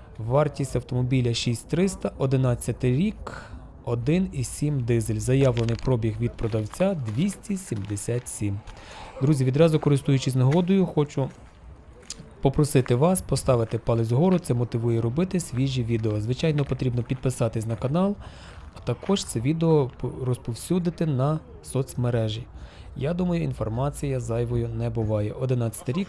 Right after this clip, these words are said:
п'ять дев'ятсот, друзі. Peugeot в кадрі. І ми йдемо далі. В принципі, рух вперед. А наступний автомобіль, друзі, Renault Zoe. Електрокар.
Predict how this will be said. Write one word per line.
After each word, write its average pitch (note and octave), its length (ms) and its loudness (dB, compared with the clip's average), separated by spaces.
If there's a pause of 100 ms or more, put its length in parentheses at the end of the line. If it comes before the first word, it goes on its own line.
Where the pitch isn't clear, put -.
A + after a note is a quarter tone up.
п'ять C#3+ 260 -2
дев'ятсот, A#2 520 -2
друзі. G#2 380 -4
Peugeot A#2+ 260 0
в G#2 40 -6
кадрі. E3 460 0 (920)
І A#2+ 80 0
ми D#3 340 2
йдемо B2+ 440 2
далі. A2 400 2 (1040)
В - 140 -14
принципі, D#3+ 640 -2 (120)
рух C#3 500 -2 (720)
вперед. D#3+ 560 0 (100)
А B2+ 180 0
наступний B2 540 0
автомобіль, A#2+ 520 0
друзі, E3+ 460 2
Renault B2 460 2 (340)
Zoe. A2 300 0 (280)
Електрокар. A#2 1000 -2